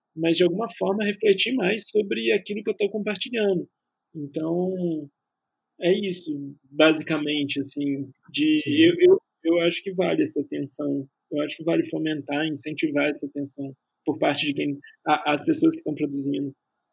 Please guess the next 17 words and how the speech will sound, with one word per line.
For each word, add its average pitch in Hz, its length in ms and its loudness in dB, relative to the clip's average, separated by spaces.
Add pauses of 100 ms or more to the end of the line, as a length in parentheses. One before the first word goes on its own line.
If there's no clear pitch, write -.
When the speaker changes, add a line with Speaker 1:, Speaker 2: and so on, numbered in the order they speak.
(240)
Speaker 2:
Sim, 147 500 -2
eu, 117 220 -2
eu 120 140 -4
acho 123 200 0
que - 80 -14
faz 151 240 4
parte, 123 540 -2 (360)
assim, 110 340 -6
depois 151 300 2
que - 80 -2
eu, 147 80 6 (260)
depois 151 260 2
que 156 60 0
eu 147 40 2
saquei, 117 500 -4 (360)
voltando 127 340 2
a, 127 80 -2